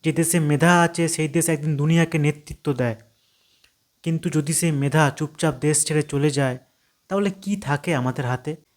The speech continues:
এটাই হচ্ছে আজকের ভারত, যেখানে হাজার হাজার ছেলে মেয়ে, যাদের চোখে স্বপ্ন ছিল,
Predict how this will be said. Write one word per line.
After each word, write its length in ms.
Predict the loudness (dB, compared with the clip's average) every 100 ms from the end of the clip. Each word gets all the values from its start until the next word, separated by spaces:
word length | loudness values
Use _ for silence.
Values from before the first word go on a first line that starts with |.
| _ -2
এটাই 240 | 4 6
হচ্ছে 280 | 4 2 2
আজকের 300 | 0 0 -4
ভারত, 460 | -2 -2 -2 -4 -14 _ _ _ _ -6
যেখানে 300 | 0 2 2
হাজার 400 | 0 2 4 4
হাজার 220 | 6 4 2
ছেলে 220 | -2 0
মেয়ে, 280 | 2 0 -2 -8 _ _ _ _ _ _
যাদের 240 | -2 -2 0
চোখে 260 | 0 2
স্বপ্ন 400 | 4 4 4 4
ছিল, 360 | 0 2 4 2